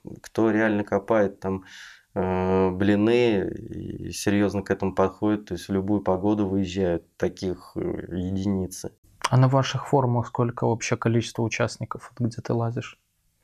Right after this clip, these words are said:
Speaker 1: Ой, я уже не помню, я давно уже туда не заходил. Ну, наверное, м, ну, порядка, может быть, несколько сотен, не знаю даже. Ну, так, навскидку
Speaker 2: Ну,
Speaker 1: сказал.
Speaker 2: небольшие, да?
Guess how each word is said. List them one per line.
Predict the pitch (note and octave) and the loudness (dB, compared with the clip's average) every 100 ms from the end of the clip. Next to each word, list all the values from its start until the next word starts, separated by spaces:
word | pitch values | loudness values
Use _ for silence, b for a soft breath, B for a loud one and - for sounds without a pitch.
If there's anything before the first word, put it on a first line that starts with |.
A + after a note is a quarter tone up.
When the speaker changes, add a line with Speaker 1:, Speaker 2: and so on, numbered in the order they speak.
| B B - | B B 4
Speaker 1:
Ой, | B2+ | 6
я | A2+ | 8
уже | C3 | 6
не | D3+ | 2
помню, | D#3 E3+ A2+ | 4 6 6
я | G#2+ | 6
давно | A#2+ C3 C#3+ | 6 8 4
уже | G#2+ G2 | 2 0
туда | G2 G#2 | 2 4
не | G2+ | 4
заходил. | G2 - G#2+ G#2+ B2+ B2+ G#2+ | 0 2 4 4 4 4 4
Ну, | A2 C3+ D3+ D#3 D#3 | 4 4 2 2 2
наверное, | D3+ D3+ D3 D3 C#3+ C#3 C3 B2+ C3 B B B _ _ _ _ _ G#2+ | 2 2 2 0 0 2 0 -2 -12 B B B _ _ _ _ _ -8
м, | G2+ F#2 F#2 F#2 F#2 F#2 F#2+ G2 | -4 -2 0 0 0 0 0 0
ну, | A2+ | 2
порядка, | B2 C3+ C3 C3 A#2+ | 4 6 4 2 -2
может | A#2 G#2+ | 0 2
быть, | G#2+ - - | 0 -2 0
несколько | A2 G#2+ - - | 0 0 -4 -10
сотен, | - B2 B2 F#2+ | 0 2 2 -2
не | F#2+ | -2
знаю | F#2+ F#2+ F2+ F2 | -2 -2 -4 -4
даже. | F2 F2 F2 E2+ _ - | -4 -4 -8 -16 _ 0
Ну, | C#3 | 4
так, | D3 B2+ - G2 F#2 - | 6 6 4 -8 -8 -8
навскидку | F2+ G2+ - - - | -2 0 -2 -10 -14
Speaker 2:
Ну, | - | -4
Speaker 1:
сказал. | - C3+ | 4 6
Speaker 2:
небольшие, | D3 D3 D3+ - B2+ A#2 | 8 6 4 2 2 2
да? | A#2+ C#3+ | 2 -2